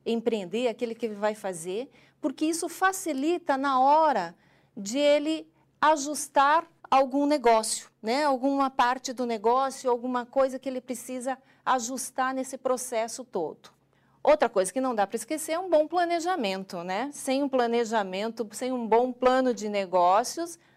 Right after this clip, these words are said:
não dá pra continuar. Ele tem que saber separar o dinheiro da empresa, do dinheiro pessoal, né? Ele tem que também ter uma atitude empreendedora e colocar essa ideia em prática. Porque só colocar no papel não adianta. Ele tem que executar.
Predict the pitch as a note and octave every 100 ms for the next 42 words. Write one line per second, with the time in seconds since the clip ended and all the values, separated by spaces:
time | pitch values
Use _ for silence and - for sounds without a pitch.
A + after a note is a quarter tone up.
0 | _ A3+ A#3+ D#4 G3 D#3 D#3 B3 C4+ C4
1 | - F4 G4 G#3+ G3 E3+ G#3+ G#3 A#3+ G3+
2 | G3+ A3+ A3 G#3+ G3 G#3 F#3 G3+ G3+ F#3
3 | D#3+ D#3 F3 G3+ A#3+ B3 A3 G3 G#3 G3
4 | G3+ F#3 G3+ F3+ - D#3+ E3+ F#3+ A3 A3+
5 | A3 F#3+ G3+ C#4+ D#4+ _ _ _ _ G#3
6 | A3 C#4 C4 C4 A#3+ A3+ A3 G#3+ G#3 G#3
7 | G3+ G#3+ - D4+ D#4+ C4 A3+ G#3 F#3+ F3
8 | E3 F#3 C4+ D4+ F4 D4+ C#4 C4+ C#4+ A3
9 | A3+ D#4 G#3+ F#3+ - - D3+ _ _ _
10 | - A3 C4 - C#4 C4 A#3 A3+ G#3+ G#3+
11 | A#3+ A#3+ C#4 D4+ A4+ _ _ _ - F3+
12 | G3 B3 G#3+ G#2 - - _ _ - F3+
13 | G#3 G#3+ A#3 A#3 A#3+ C#4+ E3+ -